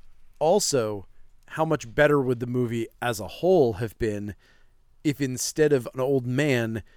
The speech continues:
it was a bunch of, like, twenty-three-year-old buff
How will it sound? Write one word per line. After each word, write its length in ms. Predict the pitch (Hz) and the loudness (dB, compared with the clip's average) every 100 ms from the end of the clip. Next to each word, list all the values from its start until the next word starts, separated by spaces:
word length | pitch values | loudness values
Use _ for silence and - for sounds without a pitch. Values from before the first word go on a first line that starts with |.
| _ - | _ -6
it 140 | 156 | -2
was 160 | 156 131 | 0 -2
a 80 | 127 | -2
bunch 360 | 139 143 - | 0 -2 0
of, 140 | 135 117 | -4 -2
like, 380 | 113 107 - - _ _ _ - | -4 -4 -8 -18 _ _ _ -18
twenty-three-year-old 1900 | - - 131 139 131 - - 131 123 131 139 135 127 131 123 113 143 107 - | -14 -4 -2 0 -2 -6 -6 -4 0 0 0 -2 2 2 0 -4 -10 -16 -4
buff 320 | 120 127 - | -2 -2 -6